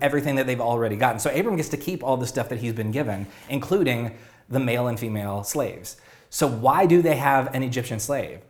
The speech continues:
Well, the whole thing tracks back to a story about how Abram lied to save himself,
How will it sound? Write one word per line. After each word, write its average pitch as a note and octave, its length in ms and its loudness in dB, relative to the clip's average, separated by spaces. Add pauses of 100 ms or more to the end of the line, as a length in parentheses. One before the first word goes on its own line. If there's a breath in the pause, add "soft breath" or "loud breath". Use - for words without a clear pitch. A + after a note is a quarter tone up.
(300 soft breath)
Well, C3 80 0
the C#3 100 6
whole F3+ 400 4
thing B2+ 640 -2
tracks C3+ 380 2
back B2+ 480 -2 (180 loud breath)
to C3+ 100 0
a A2 60 0
story D3+ 380 4
about A#2+ 240 2
how A#2 140 2
Abram C#3 500 -2
lied C3+ 480 2
to C#3 100 -2
save C3 260 -2
himself, A2 560 -2